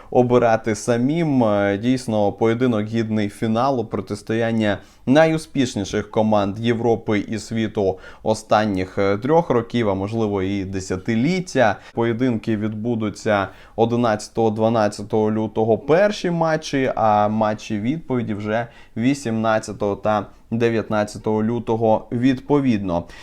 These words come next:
І в інших парах зустрічаються Брест, Парі Сен-Жермен, французьке протистояння, яке можна порівняти з Кубком Франції чи Французькою Лігою один, але ні, це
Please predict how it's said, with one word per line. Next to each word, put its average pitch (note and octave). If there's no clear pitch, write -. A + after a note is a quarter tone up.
І A#3+
в C4
інших G3+
парах C3
зустрічаються A2
Брест, A2+
Парі A2+
Сен-Жермен, A#2+
французьке A#2+
протистояння, A2+
яке G2+
можна A2
порівняти A2
з A2+
Кубком A#2
Франції B2
чи G#2
Французькою A#2
Лігою A#2
один, A2
але A#2+
ні, C3
це A#2+